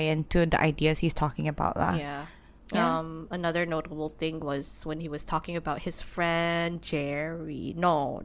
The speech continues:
Speaker 2: the, what's his name? Give me a second to look
Speaker 1: Oh, the
Speaker 2: for it.
Speaker 1: guy
Speaker 2: Oh,
Speaker 1: that
Speaker 2: Josh.
Speaker 1: passed?
Speaker 2: Yeah, his
Speaker 1: Yeah.
Speaker 2: friend, like, he thought was his idol.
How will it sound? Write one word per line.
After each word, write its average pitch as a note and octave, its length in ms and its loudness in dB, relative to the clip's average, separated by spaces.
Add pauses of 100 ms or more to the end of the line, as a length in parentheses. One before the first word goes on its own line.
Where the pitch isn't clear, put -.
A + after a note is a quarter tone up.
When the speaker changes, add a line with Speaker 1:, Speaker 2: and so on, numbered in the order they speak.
(100)
Speaker 2:
the, D#3 280 2 (1000)
what's - 180 -2
his - 220 -2
name? E3 360 2 (720)
Give D#3 160 -4
me D#3 140 2
a D3+ 60 2
second - 420 -6
to D3 60 -2
look C3+ 100 4
Speaker 1:
Oh, A3 60 8
the G#3+ 100 4
Speaker 2:
for D#3 60 2
it. - 20 4
Speaker 1:
guy G3 160 8
Speaker 2:
Oh, G#3+ 80 6
Speaker 1:
that - 180 6
Speaker 2:
Josh. G3+ 600 4
Speaker 1:
passed? F#3+ 60 -6
Speaker 2:
Yeah, D3+ 300 -2
his F3 100 0
Speaker 1:
Yeah. D#3 320 2
Speaker 2:
friend, E3 320 0
like, D#3 180 -2
he F#3+ 100 -8
thought E3 280 -4
was E3 100 -6
his E3 160 -10
idol. D3 160 -6